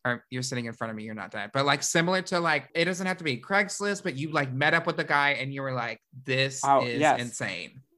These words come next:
Speaker 2: So in, when I lived in New York, in, I lived in Astoria, Queens, and I was told of a man called the Astoria Stalker who used Grindr to stalk people. And so I was trying to be pretty safe most of the time. And something that I had was that I would,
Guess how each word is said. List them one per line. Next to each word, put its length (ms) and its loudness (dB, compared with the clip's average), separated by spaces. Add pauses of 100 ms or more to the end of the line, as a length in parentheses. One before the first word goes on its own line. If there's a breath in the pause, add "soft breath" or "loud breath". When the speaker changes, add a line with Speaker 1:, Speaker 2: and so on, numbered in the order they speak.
(140)
Speaker 2:
So 240 4
in, 280 -2
when 120 4
I 80 4
lived 160 -2
in 80 -6
New 60 -4
York, 420 2 (480)
in, 360 0
I 120 8
lived 160 2
in 120 2
Astoria, 640 2
Queens, 520 -2
and 100 0
I 120 4
was 180 -4
told 500 4
of 80 -2
a 80 0
man 380 -2
called 320 0
the 100 -6
Astoria 580 0
Stalker 680 0 (400 soft breath)
who 80 0
used 320 0
Grindr 720 2
to 160 -6
stalk 380 0
people. 440 -10 (380 loud breath)
And 500 -2 (180)
so 120 -2
I 80 8
was 140 0
trying 160 4
to 60 0
be 80 -4
pretty 220 -8
safe 220 0 (100)
most 200 -4
of 40 -16
the 40 -10
time. 340 2 (340)
And 360 -2
something 260 -4
that 80 2
I 160 4
had 380 4
was 160 -4
that 100 0
I 80 0
would, 180 -2